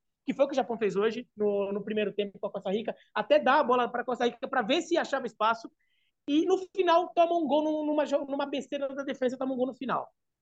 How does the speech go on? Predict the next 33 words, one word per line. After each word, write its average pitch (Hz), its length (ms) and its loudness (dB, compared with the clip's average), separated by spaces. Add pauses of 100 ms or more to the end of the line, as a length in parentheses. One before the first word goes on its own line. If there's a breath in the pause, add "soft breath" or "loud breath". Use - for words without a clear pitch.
(480)
É, 202 760 -2 (160)
e 254 100 -2
aquele, 294 320 -2
aquela 233 300 -2
derrota 233 280 0
pro 233 140 2
Oman 233 140 0
complicou 311 500 -4
muito 320 220 -4
a - 20 -8
situação 233 300 -8
do 208 80 -8
Japão 220 200 -4
nas 220 140 -6
eliminatórias, 226 560 -4
demorou 277 400 2
pro 277 100 -10
Japão 233 380 -4 (380)
conseguir 233 400 -2
compensar 247 520 -2
esse 233 140 -6
resultado. 202 580 -4 (540)
E, 427 280 2
e 440 40 2
daí, 285 280 2
numa 294 180 2
situação 254 400 -6
dessa, - 280 -2
o - 40 -14
que 320 80 -18
que - 80 -20
você 466 100 0
faz? - 480 -8